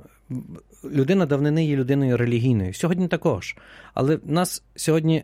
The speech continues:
ми дуже так часто релі-, за релігію, коли говоримо про релігію, ми просто ховаємося за нею для того, щоб Бог має вирішити певні мої проблеми. Я за-, не забуду, як ці, часом в нас на літургії, коли приносять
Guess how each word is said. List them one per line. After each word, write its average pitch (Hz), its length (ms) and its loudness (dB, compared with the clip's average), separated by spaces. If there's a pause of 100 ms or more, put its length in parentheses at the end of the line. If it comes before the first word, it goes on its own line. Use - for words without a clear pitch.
ми 151 240 2
дуже 151 220 -2
так - 160 -6
часто - 400 -2 (220)
релі-, 139 360 0
за 135 140 0
релігію, 147 480 0
коли 147 160 0
говоримо 143 420 0
про 139 180 -6
релігію, 165 420 0 (320)
ми 147 80 0
просто - 380 -2
ховаємося 147 800 -2
за 139 140 0
нею 190 260 0
для 147 120 -2
того, 165 240 2
щоб 143 180 -4
Бог 160 220 0
має 156 240 0
вирішити 143 400 -4
певні 139 280 -4
мої 131 160 -2
проблеми. 104 460 -6 (720)
Я 131 240 0 (160)
за-, 143 240 0
не 139 140 4
забуду, 143 380 0
як 135 300 -2 (140)
ці, 135 240 -4 (140)
часом 123 440 -2
в 117 140 -6
нас 127 200 0
на 127 100 2
літургії, 127 480 2
коли 117 220 0
приносять 120 500 -2